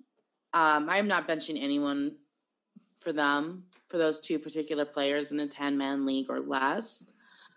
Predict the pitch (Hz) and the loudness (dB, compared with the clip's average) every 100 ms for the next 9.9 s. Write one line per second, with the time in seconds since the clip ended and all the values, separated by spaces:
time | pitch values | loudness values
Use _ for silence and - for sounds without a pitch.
0 | _ - 165 160 175 175 202 196 175 170 | _ 4 6 6 4 6 4 4 4 4
1 | 165 165 170 156 151 151 151 147 156 143 | 2 2 2 4 4 2 0 -2 -2 0
2 | 143 143 147 139 143 139 135 135 139 143 | 0 0 -4 -4 -2 0 0 0 -2 -6
3 | - _ _ _ _ - 147 147 139 135 | -16 _ _ _ _ -6 0 4 4 4
4 | 143 123 131 - 135 - 127 127 120 120 | 0 0 0 0 -2 0 0 0 0 0
5 | 120 117 139 131 131 123 123 123 - 156 | 0 -2 2 2 4 2 2 -2 -4 0
6 | 135 120 117 117 - _ _ _ _ _ | 2 2 0 -2 -8 _ _ _ _ _
7 | _ _ _ _ _ - 143 135 135 123 | _ _ _ _ _ -2 2 2 2 -2
8 | - 123 - 143 123 117 113 - 127 113 | -4 -8 -6 -2 0 0 -2 -4 -4 -2
9 | - - - - - - - - - | -4 -4 -8 -10 -2 0 0 -6 -10